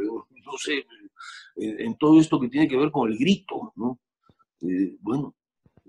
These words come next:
también necesitamos un poco de soledad. Y en el ámbito de esa soledad está la poesía, ¿no? Y está ciertamente la poesía de Martín Adán, ¿no?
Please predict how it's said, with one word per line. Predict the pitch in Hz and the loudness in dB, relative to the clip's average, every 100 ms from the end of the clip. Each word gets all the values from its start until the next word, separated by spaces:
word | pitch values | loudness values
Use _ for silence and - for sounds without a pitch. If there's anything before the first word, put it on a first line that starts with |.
| - _ | -20 _
también | - - 110 165 170 | -16 -12 -6 0 2
necesitamos | 131 113 120 151 147 117 117 | 2 -2 -4 0 0 0 -2
un | 120 | -4
poco | 127 117 | -4 -6
de | 104 | -4
soledad. | 104 104 104 101 - _ _ _ _ _ _ | -2 -2 -2 -6 -14 _ _ _ _ _ _
Y | - 131 127 127 127 127 120 - | 2 6 8 8 6 4 0 2
en | 120 117 | 6 6
el | 127 | 6
ámbito | 196 196 170 143 | 6 4 4 2
de | 147 | 2
esa | 139 | 2
soledad | 127 120 127 147 | 0 0 2 0
está | - 131 | -4 -4
la | 127 | -6
poesía, | 117 110 - 151 117 | -4 -6 -4 -4 -4
¿no? | 110 123 - _ | -6 -10 -14 _
Y | 90 101 | -4 -4
está | - 123 | -2 -2
ciertamente | - 131 - 110 120 123 | 2 2 2 0 2 2
la | 101 | 0
poesía | 95 90 117 113 | -2 -4 0 2
de | 101 | 0
Martín | 87 - 101 | -4 -8 -6
Adán, | 95 117 135 82 | -4 -2 -2 -2
¿no? | 92 120 | -4 -6